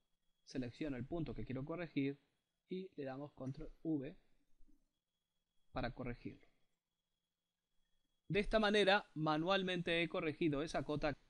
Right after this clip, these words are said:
y he acercado ese punto al menos a un valor más aceptable. Este tipo de correcciones son habituales en las superficies topográficas, ya que las cotas pueden venir con algún error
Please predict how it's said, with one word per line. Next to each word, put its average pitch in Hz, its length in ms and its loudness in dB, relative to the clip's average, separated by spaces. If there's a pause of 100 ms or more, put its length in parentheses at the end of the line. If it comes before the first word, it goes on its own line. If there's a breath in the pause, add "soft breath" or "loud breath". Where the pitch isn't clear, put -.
(340)
y 185 200 8
he 196 60 10
acercado 175 460 4
ese 190 140 -2
punto 170 500 -2
al 185 160 4
menos 175 280 -4
a 151 100 0
un 175 140 -2
valor 156 460 0
más 147 440 -2
aceptable. - 720 0 (160)
Este 170 160 0
tipo 180 240 -2
de 147 60 -2
correcciones 170 680 -6 (480)
son 180 300 -4
habituales 147 680 4 (680)
en 139 180 2
las 165 120 0
superficies 147 460 -2
topográficas, 143 720 -4 (720)
ya 185 200 4
que 185 100 4
las 156 180 4
cotas 185 460 0 (100)
pueden 165 280 -4
venir 156 400 2 (180)
con 156 220 -2
algún 143 280 0
error 160 360 0